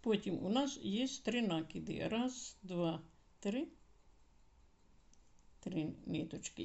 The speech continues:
І четверта петля. Значить, ми їх усіх пров'язуємо лицевою петлею. Три накиди і петлю знято.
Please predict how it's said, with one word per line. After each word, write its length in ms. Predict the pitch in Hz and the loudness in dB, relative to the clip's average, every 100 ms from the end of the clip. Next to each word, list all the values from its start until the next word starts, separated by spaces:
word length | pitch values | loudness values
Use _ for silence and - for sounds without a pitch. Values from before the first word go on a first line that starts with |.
| - | -6
І 100 | 254 | -6
четверта 760 | 233 202 202 247 254 240 247 240 - - - - | -2 -2 0 0 0 -2 -2 -2 -10 -20 -20 -8
петля. 440 | 233 220 202 160 165 - - - | -6 -4 0 0 -2 -12 -10 2
Значить, 440 | 196 170 175 165 | 4 4 0 2
ми 220 | 165 165 | 4 6
їх 240 | 160 160 170 | 4 2 0
усіх 380 | 165 339 339 | 0 2 0
пров'язуємо 960 | - 254 247 247 240 247 226 233 233 233 - - - - - - - - - | 0 0 4 2 2 2 4 6 6 4 -2 -16 -16 -18 -20 -20 -20 -20 -6
лицевою 680 | 180 170 170 170 185 269 262 | 0 0 0 -2 2 2 2
петлею. 600 | 233 214 175 156 156 170 - - - - - - - - - - - - | -2 -2 0 2 2 0 -4 -14 -20 -20 -20 -20 -20 -20 -20 -20 -20 -8
Три 240 | 180 175 | -2 2
накиди 460 | 160 156 160 160 151 | 4 2 -2 -4 -4
і 60 | |
петлю 380 | 147 175 165 - - - | -4 -6 -8 -12 -20 -14
знято. 680 | - 165 165 151 147 - 135 | -8 -4 0 2 0 -2 -6